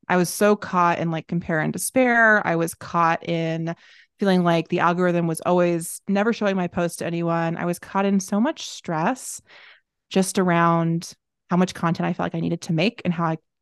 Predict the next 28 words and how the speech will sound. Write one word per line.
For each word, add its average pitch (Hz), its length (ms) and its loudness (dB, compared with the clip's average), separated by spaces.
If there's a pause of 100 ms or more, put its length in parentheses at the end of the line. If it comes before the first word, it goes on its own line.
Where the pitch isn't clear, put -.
(380)
couldn't 190 540 0
ever 180 220 0
feel 180 120 -2
like 175 120 -2
I 165 60 -2
was 170 120 -4
keeping 175 320 -2
up 190 240 -2
on 214 120 2
Instagram 269 640 -2
to, 170 340 0 (540)
you 294 60 -2
know, 202 120 2
sell 180 180 -4
my 170 100 -2
courses, 165 600 -2
sell 170 140 -4
my 165 100 -2
book, 160 460 -2
do 180 80 -2
the 175 100 -2
things 170 240 -2
I 165 80 0
was 165 80 -4
trying 165 260 -2
to 170 100 -2
accomplish 165 520 -6
there. 156 440 -2